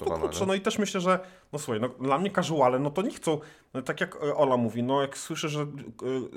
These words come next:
Speaker 2: to jest krótka gra, jak słyszę, że to trzy godziny, bo dla nas krótka gra, no to, no to,
Speaker 1: Mhm.
Speaker 2: no to dla niej kosmos jest, tak?
Speaker 1: No, dla
Speaker 2: No
Speaker 1: nas
Speaker 2: i
Speaker 1: krótka gra to dwie, no.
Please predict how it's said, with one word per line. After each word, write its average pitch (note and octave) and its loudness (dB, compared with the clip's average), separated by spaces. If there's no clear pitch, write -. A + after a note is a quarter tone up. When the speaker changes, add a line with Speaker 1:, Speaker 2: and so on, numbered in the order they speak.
Speaker 2:
to D#3 -2
jest D3 -2
krótka E3+ -4
gra, C#3 8
jak C#3 4
słyszę, D3+ -6
że C#3+ -6
to C#3+ -10
trzy - -6
godziny, C3 0
bo C3+ -2
dla C3 -2
nas A#2 0
krótka A#2+ -8
gra, A2+ 0
no A#2 -2
to, B2+ -2
no A#2+ -2
to, C#3 0
Speaker 1:
Mhm. C#3 2
Speaker 2:
no D3+ 0
to D3 -4
dla C3+ 2
niej C3 -4
kosmos A2+ 0
jest, F#2 -8
tak? B2 0
Speaker 1:
No, - -14
dla D3 0
Speaker 2:
No C#3+ 6
Speaker 1:
nas D3+ 2
Speaker 2:
i E3 0
Speaker 1:
krótka B2 2
gra A2+ 2
to A2 -8
dwie, G2+ 0
no. F#2 -8